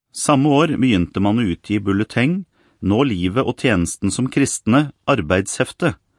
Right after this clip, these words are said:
for å gi informasjon om hvordan forkynnerne skulle gå fram i felttjenesten. Hva var det som hadde skjedd? Det var tydelig at Kristus hadde utfridd sitt folk fra fangenskapet i Babylon den store. Han hadde utnevnt sin trofaste og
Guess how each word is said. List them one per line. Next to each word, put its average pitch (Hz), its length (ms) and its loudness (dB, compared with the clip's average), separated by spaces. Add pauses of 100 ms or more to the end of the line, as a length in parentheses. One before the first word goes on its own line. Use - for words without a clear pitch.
(400)
for - 240 0
å 147 80 4
gi 123 160 2
informasjon 131 880 0
om 120 160 2
hvordan 95 400 0
forkynnerne 98 560 0
skulle 117 320 -2
gå 107 160 4
fram 104 300 0 (100)
i 131 80 -4
felttjenesten. 123 640 -2 (1500)
Hva 110 160 2
var 87 160 2
det 104 80 0
som 120 160 0
hadde 139 160 0
skjedd? 180 300 -4 (680)
Det 87 120 -2
var 117 80 2
tydelig 127 480 2
at - 160 -4
Kristus - 680 -2
hadde 92 240 -4
utfridd 127 560 -2
sitt - 240 -4
folk 117 320 0
fra 127 120 0
fangenskapet 90 840 -2
i 101 60 -8
Babylon 98 400 2
den 135 160 -2
store. 127 400 0 (560)
Han 104 120 4
hadde 113 200 2
utnevnt 123 520 0
sin 117 160 2
trofaste 104 680 -2
og 98 100 -4